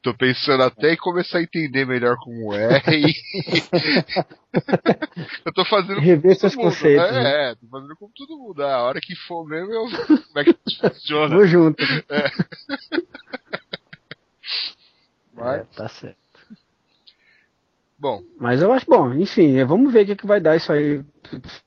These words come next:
Speaker 2: Precisa de mais detalhes técnicos, como é que vai rolar.
Speaker 1: É, tem um draft aqui, tem até um link aqui do, chama, né, N-Stick.
Speaker 2: Uhum.
Speaker 1: Um draft aqui do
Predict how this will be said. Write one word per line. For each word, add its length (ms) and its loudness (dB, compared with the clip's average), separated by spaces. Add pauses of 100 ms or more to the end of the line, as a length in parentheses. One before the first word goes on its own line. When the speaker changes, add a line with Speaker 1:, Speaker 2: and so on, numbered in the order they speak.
(340)
Speaker 2:
Precisa 460 -4
de 180 -10
mais 160 2
detalhes 440 0
técnicos, 440 -4
como 240 -6
é 60 -4
que 60 -16
vai 100 0
rolar. 240 -4 (160)
Speaker 1:
É, 180 -2
tem 140 -6
um 100 -6
draft 480 -2
aqui, 200 -16
tem 160 -12
até 180 -10
um 100 -10
link 240 -10
aqui 260 -12
do, 200 -16 (180)
chama, 440 -8
né, 260 -12
N-Stick. 760 -14 (920)
Speaker 2:
Uhum. 440 0 (120)
Speaker 1:
Um 260 -16
draft 480 -4
aqui 320 -12
do 800 -14